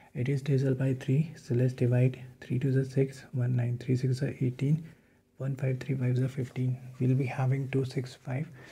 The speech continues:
Is it further divisible by three? Let's check. Three eights are twenty-four, two five. It is not divisible by three. Let's check with next lowest prime number, that is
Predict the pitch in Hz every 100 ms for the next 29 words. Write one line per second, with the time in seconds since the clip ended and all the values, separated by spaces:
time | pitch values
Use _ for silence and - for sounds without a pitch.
0 | - - 131 160 160 - 135 139 131 135
1 | 139 139 143 131 - 151 - 127 123 -
2 | 120 - - 131 131 139 135 131 127 139
3 | 135 127 127 127 - 131 139 135 135 131
4 | 143 139 135 135 131 - 143 175 - -
5 | 127 127 127 123 135 127 131 123 123 -
6 | 135 131 - 127 127 131 123 143 127 127
7 | 127 139 -